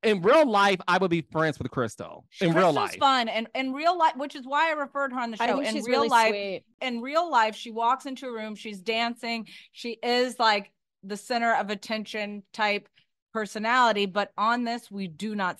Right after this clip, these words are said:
Speaker 2: see it, and that's why I have a
Speaker 1: Because
Speaker 2: hard
Speaker 1: she's
Speaker 2: time.
Speaker 1: too, I'm, I'm gonna tell you the problem with Crystal. First of all, she's gorgeous. She's
Speaker 2: Mm-hmm.
Speaker 1: beautiful.
Speaker 2: Yeah.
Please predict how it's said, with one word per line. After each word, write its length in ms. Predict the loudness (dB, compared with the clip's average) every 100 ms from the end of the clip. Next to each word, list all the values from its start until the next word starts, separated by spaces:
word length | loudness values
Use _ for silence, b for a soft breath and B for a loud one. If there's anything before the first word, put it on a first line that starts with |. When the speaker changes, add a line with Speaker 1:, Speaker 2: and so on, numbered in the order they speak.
| -12
Speaker 2:
see 200 | -10 -8
it, 80 | -8
and 160 | -6
that's 240 | -4 -4 0
why 80 | 0
I 40 |
have 40 |
a 40 | 4
Speaker 1:
Because 160 | 4 4
Speaker 2:
hard 60 | 0
Speaker 1:
she's 100 | -2
Speaker 2:
time. 80 | 0
Speaker 1:
too, 460 | 4 6 4 2 0
I'm, 80 | -2
I'm 100 | 0 0
gonna 80 |
tell 180 | 0 0
you 100 | 0
the 140 | -2 -4
problem 340 | 0 0 -2
with 80 | -4
Crystal. 480 | -2 -2 -4 -8 _ 0
First 200 | 0 2
of 60 |
all, 100 | 0
she's 240 | 0 -4 -10 -10 2
gorgeous. 560 | 4 6 2 -8 -12 -10
She's 140 | -8
Speaker 2:
Mm-hmm. 100 | -4
Speaker 1:
beautiful. 680 | 2 4 4 4 6 6 4
Speaker 2:
Yeah. 160 | 0 -8